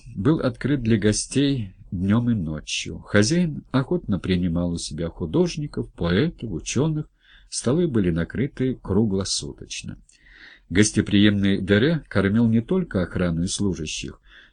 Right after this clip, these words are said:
но и путешественников, проезжавших мимо замка. Сам он любил редкие пряные блюда и дорогие вина с Кипра или Востока, в которых были растворены кусочки янтаря.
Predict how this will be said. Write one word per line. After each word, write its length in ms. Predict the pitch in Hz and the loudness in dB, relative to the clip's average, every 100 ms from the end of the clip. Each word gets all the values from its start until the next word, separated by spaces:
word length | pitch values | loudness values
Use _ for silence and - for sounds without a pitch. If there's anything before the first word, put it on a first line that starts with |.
| - | -2
но 120 | 196 | 0
и 80 | 196 | 2
путешественников, 1120 | - 110 82 - 156 175 - 156 156 156 147 | 0 0 0 4 2 2 -2 -4 -2 -2 -2
проезжавших 840 | 107 87 71 76 135 160 - - - | 2 4 2 0 -2 -2 -6 -6 -4
мимо 300 | 85 87 113 | -2 0 -2
замка. 580 | 80 67 64 - - - _ - - - - - _ - | -6 -10 -12 -14 -18 -20 _ -20 -20 -20 -20 -20 _ -6
Сам 340 | - 180 180 | 2 4 4
он 160 | 175 156 | 2 2
любил 400 | 131 135 139 151 | 2 4 4 4
редкие 800 | 123 123 147 - - 135 131 127 - | 4 4 4 0 0 2 2 0 -2
пряные 520 | 123 113 101 98 95 | 2 4 4 2 2
блюда 360 | 87 110 170 156 | 2 2 2 0
и 140 | - | 0
дорогие 460 | 110 95 90 110 151 | 2 4 2 2 2
вина 520 | 98 135 127 123 123 104 | 2 2 2 0 -2 -4
с 160 | - | -4
Кипра 400 | - 131 - 135 | -2 -2 -2 -4
или 260 | - 120 127 | -4 -4 -4
Востока, 760 | 82 80 - - 90 - 85 | -4 -6 -8 -6 -8 -8 -12
в 140 | - - | -14 -8
которых 400 | 92 - 139 90 | -6 -4 -4 -2
были 320 | 98 104 104 | 0 0 0
растворены 720 | 104 101 - - 95 90 90 151 | 0 -2 -2 -6 -4 -2 -2 -2
кусочки 640 | - 87 101 113 - 113 | -6 -6 -6 -6 -6 -2
янтаря. 680 | 98 101 95 87 82 71 | 0 -2 -4 -6 -6 -6